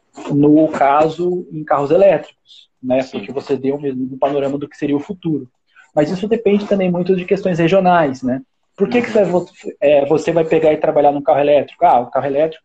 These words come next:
Speaker 1: porque ele polui menos, por exemplo, né?
Speaker 2: Sim.
Speaker 1: Aí você vai falar, "Pô, mas polui menos do que o... no Brasil polui menos?" Talvez não,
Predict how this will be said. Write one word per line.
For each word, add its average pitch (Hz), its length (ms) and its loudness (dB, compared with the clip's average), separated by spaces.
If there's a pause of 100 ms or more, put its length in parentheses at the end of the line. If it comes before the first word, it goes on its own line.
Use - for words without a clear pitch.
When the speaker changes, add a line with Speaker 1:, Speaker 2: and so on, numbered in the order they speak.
Speaker 1:
porque 185 240 -8
ele 185 160 -2
polui 190 260 0
menos, 180 480 -2
por 139 160 -10
exemplo, 127 380 0 (340)
né? 131 240 -2 (380)
Speaker 2:
Sim. - 140 -6
Speaker 1:
Aí - 100 2
você - 100 0
vai 170 100 2
falar, 175 200 2
"Pô, 180 160 -2
mas - 160 -6
polui 165 260 0
menos 190 400 0
do 156 180 -6
que 156 440 2
o... 135 360 -2
no 151 160 -4
Brasil 151 440 2
polui 143 240 -2
menos?" 185 340 -2
Talvez 214 320 0
não, 185 320 2